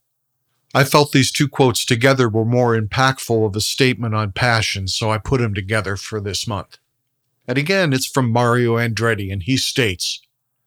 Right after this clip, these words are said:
"Desire is the key to motivation, but it's the determination and the commitment to the unrelenting pursuit of your goal, a commitment to excellence,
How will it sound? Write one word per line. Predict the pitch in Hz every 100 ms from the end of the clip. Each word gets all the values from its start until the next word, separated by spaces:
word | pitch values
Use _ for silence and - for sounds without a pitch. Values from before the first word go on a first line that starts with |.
| _ _ _ _ _
"Desire | 135 127 185 202 120
is | 120 -
the | 110
key | - 185 127
to | 104
motivation, | 117 117 113 120 110 - 78 _ _ _ _ _ _ -
but | 135
it's | 139 -
the | 139
determination | 127 110 - 160 175 175 175 156 - 151
and | 139
the | 131
commitment | - 127 110 151 - 123 101 -
to | -
the | 135 135 -
unrelenting | 139 160 170 156 139 135 135 135
pursuit | - 123 - 165 139
of | 117
your | 113 131
goal, | 147 123 73 80 - _ _ _ _ _ _ _ _ 117
a |
commitment | - 139 165 185 196 -
to | -
excellence, | 147 - - 98 - - -